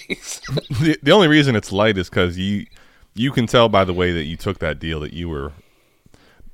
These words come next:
Speaker 2: guys of that
Speaker 1: Just get
Speaker 2: age,
Speaker 1: them off.
Speaker 2: you, you're, you're, you're for-, forcing the issue, exactly. You want 'em gone.
Speaker 1: Just get rid of 'em. Get 'em off my team. Uh,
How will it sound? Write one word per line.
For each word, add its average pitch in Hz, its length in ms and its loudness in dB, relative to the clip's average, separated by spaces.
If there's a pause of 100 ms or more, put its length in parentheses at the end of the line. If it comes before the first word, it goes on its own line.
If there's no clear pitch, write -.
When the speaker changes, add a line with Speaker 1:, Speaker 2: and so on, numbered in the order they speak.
Speaker 2:
guys 143 240 4
of 120 80 -2
that 113 160 2
Speaker 1:
Just 107 60 2
get 110 100 4
Speaker 2:
age, 113 160 -2
Speaker 1:
them - 100 -16
off. - 180 -20
Speaker 2:
you, 107 160 -2
you're, 101 280 0
you're, 104 280 0 (220)
you're 104 180 -2
for-, 107 300 -2 (180)
forcing 95 340 0
the 76 60 -8
issue, 71 280 -10
exactly. 69 500 -10
You 80 100 -10
want 76 120 -10
'em 71 100 -14
gone. 69 340 -14 (720)
Speaker 1:
Just - 200 -20
get 92 160 -14
rid 95 280 -16
of 95 100 -16
'em. 98 140 -18 (160)
Get 101 100 -16
'em 101 100 -14
off 95 200 -16
my 98 80 -18
team. 101 340 -16 (160)
Uh, 113 300 -8